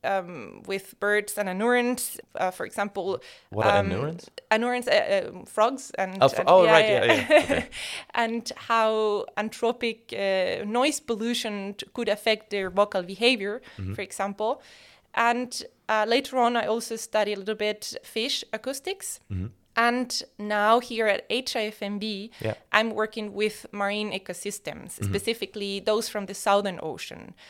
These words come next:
Speaker 1: So they are basically dominated by marine mammals,
Speaker 2: Yeah.
Speaker 1: mm,
Speaker 2: So
Speaker 1: gulls.
Speaker 2: Southern Ocean around the Antarctic.
Speaker 1: Exactly.
Speaker 2: Yeah, okay.
Speaker 1: Specifically the Weddell Sea.
Speaker 2: Yeah. Okay.
Speaker 1: Yeah.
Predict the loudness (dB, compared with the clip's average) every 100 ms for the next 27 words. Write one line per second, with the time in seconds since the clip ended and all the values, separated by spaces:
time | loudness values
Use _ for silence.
0 | -20 -8 0 2 2 -2 -6 -14 _ _
1 | 0 2 2 0 -8 -2 -2 -2 -8 -10
2 | -8 -8 -10 4 6 6 4 -2 -4 -4
3 | -6 -6 -4 -2 -2 -4 -6 -4 -4 -4
4 | -8 -10 -14 -10 -4 -4 -6 -12 2 6
5 | 6 6 4 4 2 0 0 0 0 0
6 | -2 -2 -4 -6 -14 -6 -6 -2 -2 -2
7 | -2 -4 -2 -2 -4 -4 -6 -4 0 4
8 | 4 2 -4 -8 -12 _ _ 2 2 -2
9 | -12 -10 -10 -12 -16